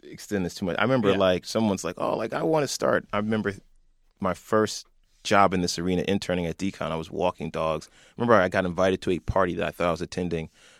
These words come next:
Speaker 1: Turns out I was answering the door and pouring drinks. I done scrubbed someone's grill. Like,
Speaker 2: <laughs>
Speaker 1: yo, it's
Speaker 2: The hustle is real for Jersey Jinx.
Speaker 1: Yeah, and you just do it. You do it 'cause you wanna be around, um, you know,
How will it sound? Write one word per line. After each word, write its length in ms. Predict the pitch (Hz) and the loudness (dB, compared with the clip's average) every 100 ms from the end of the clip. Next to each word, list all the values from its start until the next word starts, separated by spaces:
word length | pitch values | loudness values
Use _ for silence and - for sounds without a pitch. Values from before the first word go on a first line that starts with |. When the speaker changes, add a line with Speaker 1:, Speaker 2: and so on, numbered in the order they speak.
| - | -8
Speaker 1:
Turns 200 | 107 90 | -4 -2
out 80 | 87 | 0
I 60 | |
was 120 | 82 | -2
answering 340 | - 90 - 87 | -4 -8 -6 -6
the 60 | |
door 280 | 82 87 85 | -2 0 0
and 100 | 80 | -2
pouring 300 | - 90 82 | -4 -4 -4
drinks. 480 | 76 82 90 92 - - | -6 -4 -2 -4 -8 -6
I 40 | |
done 120 | 87 | -6
scrubbed 300 | - - 82 | -6 -4 -4
someone's 320 | - 87 80 - | -4 -8 -8 -10
grill. 480 | 90 85 90 90 - _ _ _ - | -6 -2 -2 -4 -8 _ _ _ -4
Like, 400 | 87 87 82 - _ | 0 0 -2 -8 _
Speaker 2:
<laughs> 580 | 233 - - - 277 - | -2 -2 -10 -8 -6 -4
Speaker 1:
yo, 560 | 101 98 101 95 92 - | -2 4 6 6 6 4
it's 220 | 104 107 | 2 4
Speaker 2:
The 80 | 160 | 6
hustle 360 | 151 202 - 196 | 8 6 4 0
is 140 | 175 | 0
real 360 | 139 202 240 180 | 2 8 8 6
for 160 | - | 0
Jersey 460 | 160 190 208 170 185 | 0 2 4 2 -2
Jinx. 500 | 143 196 220 - - | 2 0 0 -6 -8
Speaker 1:
Yeah, 260 | 120 180 180 | 0 4 4
and 100 | 131 | 4
you 60 | |
just 200 | 170 123 | 0 0
do 200 | 107 170 | 2 2
it. 100 | - - | 0 -4
You 160 | 92 | -4
do 160 | 104 127 | 0 0
it 60 | |
'cause 140 | 117 110 | 0 -2
you 80 | 113 | 0
wanna 180 | 113 | 0
be 180 | 95 104 | 0 0
around, 540 | 95 90 98 82 76 - | 0 2 2 0 -4 -6
um, 460 | 90 90 87 85 80 _ _ _ - | -4 -2 -2 -6 -10 _ _ _ -6
you 100 | 123 | -2
know, 180 | 110 | -2